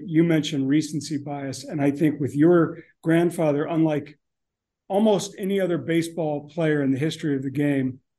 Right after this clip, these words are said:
they're like these two different personalities. And I want to hear what you think. What do you think people think of when they hear the name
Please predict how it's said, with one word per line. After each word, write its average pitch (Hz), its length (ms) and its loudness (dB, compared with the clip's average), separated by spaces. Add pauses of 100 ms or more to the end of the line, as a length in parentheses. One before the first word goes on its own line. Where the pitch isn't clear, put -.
(840)
they're 170 140 2
like 165 180 2
these 139 220 -4
two 202 220 -2
different 156 600 -2
personalities. 143 1040 -2 (680)
And 147 540 2 (280)
I 175 60 -8
want 165 220 2
to 156 80 2
hear 160 200 2
what 156 140 0
you 180 220 -2
think. 143 400 -4 (440)
What 202 280 0
do 247 80 -2
you 196 260 0
think 175 400 0 (520)
people 214 360 2
think 202 380 0
of 156 320 -2 (400)
when 151 260 4
they 165 360 6
hear 180 320 4
the 156 100 0
name 143 500 0